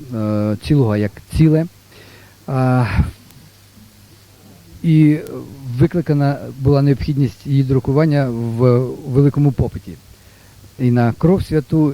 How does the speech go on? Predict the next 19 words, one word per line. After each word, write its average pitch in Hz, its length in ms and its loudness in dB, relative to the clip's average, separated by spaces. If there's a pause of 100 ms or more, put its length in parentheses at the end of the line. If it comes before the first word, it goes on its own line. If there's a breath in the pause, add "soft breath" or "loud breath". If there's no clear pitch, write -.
і 135 100 -4
на, 120 680 -2
е, 107 600 -8 (440)
«Білий 135 240 2
кречет». 92 360 -6 (1040 loud breath)
Е, 127 200 -6
якщо, 160 340 0
е, 131 340 -8 (1000)
«Кров 165 240 -2
свята», 156 340 -4
бачите, 135 480 2
велика, 143 320 2
майже 123 200 0
п'ятсот 131 320 -4
сторінок 131 420 2 (120)
книга, 147 460 2 (140)
яку 139 480 0
молодь, 156 360 4
наприклад, 135 400 -2